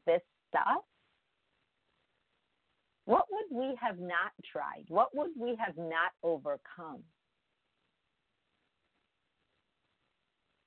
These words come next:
But after reading, we discount what is working and focus on what is not working. I started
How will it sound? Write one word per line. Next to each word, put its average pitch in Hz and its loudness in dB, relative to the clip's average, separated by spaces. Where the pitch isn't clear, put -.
But 185 6
after 349 2
reading, 240 -4
we 208 -6
discount 214 -2
what 185 4
is 165 -4
working 185 -2
and 165 -4
focus 233 4
on 175 -2
what 180 4
is 160 0
not 233 4
working. 160 -6
I 196 -2
started 285 6